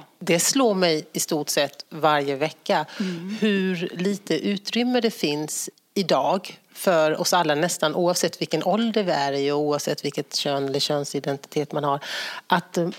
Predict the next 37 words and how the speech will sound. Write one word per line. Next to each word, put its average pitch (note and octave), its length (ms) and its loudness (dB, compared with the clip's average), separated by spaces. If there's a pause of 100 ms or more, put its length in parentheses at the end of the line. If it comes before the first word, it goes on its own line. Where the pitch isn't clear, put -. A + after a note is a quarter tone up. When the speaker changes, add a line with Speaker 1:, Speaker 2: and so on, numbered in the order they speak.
Speaker 1:
man F3+ 240 2
ska F#3 360 0
kunna G3 220 2
checka F#3+ 260 2
i G#3+ 200 2
vissa F#3 400 2
rutor G3 320 2
för E3+ 120 2
att D#3+ 140 0
vara D3 280 6
lyckad F3+ 760 0
eller D3 200 4
för - 140 2
att C#3+ 120 0
få - 140 -2
känna C#3 240 2
sig C3+ 140 0
lycklig D#3+ 600 0
eller C#3 180 0
glad D#3+ 500 2
eller C#3+ 140 2
misslyckad. D#3 520 0
Det F3 40 0
finns G#3+ 200 0
hela G3 180 2
tiden E3+ 380 0
normer D3+ 500 2
och F3 120 2
ramar F#3+ 560 4
att E3+ 100 -2
hålla F3 280 2
sig G#3 140 -2
inom. G3 380 -2 (640)
Och G3 140 2
det B3+ 180 4
är F3+ 160 6
ju, D#3 300 2